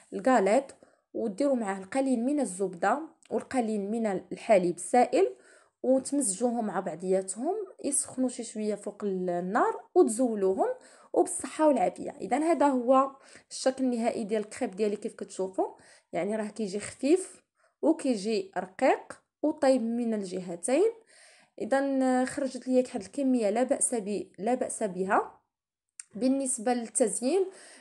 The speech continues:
آه، غنستعمل انا اما الكونفيتور كيبقى على حسب اختيار، او لا الشوكولات. بالنسبه لي انا عندي غير الشوكولات ديال نوتيلا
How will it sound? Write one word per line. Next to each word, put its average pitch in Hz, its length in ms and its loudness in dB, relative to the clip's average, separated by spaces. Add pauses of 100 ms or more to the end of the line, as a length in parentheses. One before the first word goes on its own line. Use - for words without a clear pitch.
(120)
آه، 202 260 2
غنستعمل 247 600 0
انا 220 360 -2
اما 302 220 0
الكونفيتور 254 800 -2 (380)
كيبقى 202 320 -4
على 196 140 0
حسب - 240 -2
اختيار، 220 640 0 (520)
او 294 140 8
لا 254 340 4
الشوكولات. 247 580 0
بالنسبه 226 460 -2
لي 208 200 -2
انا 202 180 -4
عندي 180 240 -2
غير 208 80 -2
الشوكولات 208 520 -2
ديال 180 280 0
نوتيلا 180 560 0